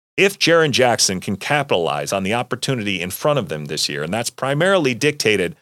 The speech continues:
by his ability to stay healthy, I think Jaren Jackson Junior is my pick as the guy that I expect to walk away with Most Improved Player. He has set the bar relatively low. In the, and I say that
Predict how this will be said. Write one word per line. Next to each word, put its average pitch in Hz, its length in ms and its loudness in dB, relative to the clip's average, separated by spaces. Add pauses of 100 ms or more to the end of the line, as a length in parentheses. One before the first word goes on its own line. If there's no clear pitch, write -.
(240)
by 110 180 2
his 110 160 2
ability 104 440 0
to 87 100 -4
stay - 340 0
healthy, 143 520 0 (580)
I 175 200 4
think 170 260 0
Jaren 120 280 4
Jackson 104 460 0
Junior 82 480 -4 (500)
is 98 200 -2
my 117 240 2
pick - 400 -6 (240)
as 90 160 -2
the 92 100 -2
guy 85 480 -2 (320)
that 98 120 -2
I 95 120 0
expect 104 400 0
to 101 100 0
walk 95 280 0
away 90 200 -2
with 85 140 -4
Most 85 300 -4
Improved 82 360 -8
Player. - 320 -6 (640)
He 135 120 -2
has 143 140 2
set - 280 2
the 139 80 0
bar 92 460 0 (260)
relatively 120 640 2
low. 104 300 -2 (540)
In 107 140 0
the, 98 140 -2 (340)
and 135 140 0
I 123 80 4
say 170 260 4
that 98 360 2